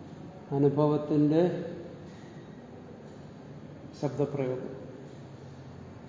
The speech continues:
അതിന്റെ ആലംബനം എന്ന് വെച്ചാൽ അതിന്റെ ആശ്രയം, ആശ്രയത്വം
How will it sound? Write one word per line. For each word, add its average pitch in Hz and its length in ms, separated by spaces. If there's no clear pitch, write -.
അതിന്റെ 139 420
ആലംബനം 147 480
എന്ന് 147 140
വെച്ചാൽ 147 160
അതിന്റെ 143 240
ആശ്രയം, 139 600
ആശ്രയത്വം 156 1300